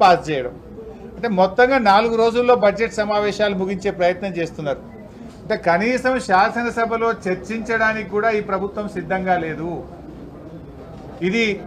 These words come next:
చాలా దుర్మార్గమైనటువంటి విషయం. అంటే కేవలం నాల్-, గతంలో ఇదే కాంగ్రెస్ పార్టీ నాయకులు, "ఆ, పది రోజులైనా బడ్జెట్ సమావేశాలు, పన్నెండు రోజులైనా బడ్జెట్ సమావేశాలు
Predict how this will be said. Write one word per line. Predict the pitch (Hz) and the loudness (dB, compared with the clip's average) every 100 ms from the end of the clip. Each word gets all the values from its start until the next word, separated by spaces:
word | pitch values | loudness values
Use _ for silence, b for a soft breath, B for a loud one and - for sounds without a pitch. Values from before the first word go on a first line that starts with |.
| - | 2
చాలా | 165 196 240 | 6 8 8
దుర్మార్గమైనటువంటి | 185 185 202 226 220 220 214 202 196 185 | 6 2 6 4 4 0 0 -2 -4 -4
విషయం. | 160 147 123 - - - - - | -4 -6 -8 -12 -14 -16 -16 -16
అంటే | - - - 160 | -16 -18 -14 -4
కేవలం | 185 220 247 202 | 4 6 8 8
నాల్-, | 196 226 156 | 8 6 6
గతంలో | 175 233 240 247 | 6 6 6 6
ఇదే | 226 208 247 | 6 6 6
కాంగ్రెస్ | 240 220 226 226 180 | 6 2 2 0 2
పార్టీ | 214 214 208 | 0 0 -2
నాయకులు, | 190 214 226 240 196 - - - - - | 0 0 0 0 0 -4 -12 -16 -14 -2
"ఆ, | 185 170 | 0 4
పది | 190 202 | 4 6
రోజులైనా | 226 226 220 220 220 220 | 2 2 2 2 2 2
బడ్జెట్ | 220 170 175 214 | 2 2 2 0
సమావేశాలు, | 214 208 214 214 202 220 214 214 - - - 165 | 0 2 4 2 2 2 2 -2 -10 -14 2 4
పన్నెండు | 185 226 226 | 6 4 4
రోజులైనా | 220 214 220 214 | 2 2 2 2
బడ్జెట్ | 202 202 214 214 | 4 4 2 -2
సమావేశాలు | 214 214 214 214 214 220 220 | 0 2 2 2 2 2 0